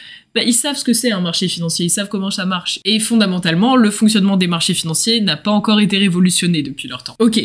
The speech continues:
donc tu l'auras compris, le contexte de la stratégie d'investissement qui est présentée dans ce livre, c'est l'investissement en bourse.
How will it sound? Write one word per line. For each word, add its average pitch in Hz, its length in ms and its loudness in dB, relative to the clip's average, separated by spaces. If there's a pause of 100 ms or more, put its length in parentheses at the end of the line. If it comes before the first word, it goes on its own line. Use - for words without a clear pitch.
(120)
donc 208 220 4
tu 202 120 2
l'auras 196 240 2
compris, 277 540 2
le 226 320 6
contexte 220 840 0 (300)
de 175 180 2
la 226 220 2
stratégie 214 480 2
d'investissement 190 600 2
qui 220 200 2
est 220 100 -2
présentée 214 720 0
dans 220 240 2
ce - 140 0
livre, 311 360 -2 (340)
c'est - 420 -2
l'investissement 247 800 0
en 240 100 6
bourse. 165 540 0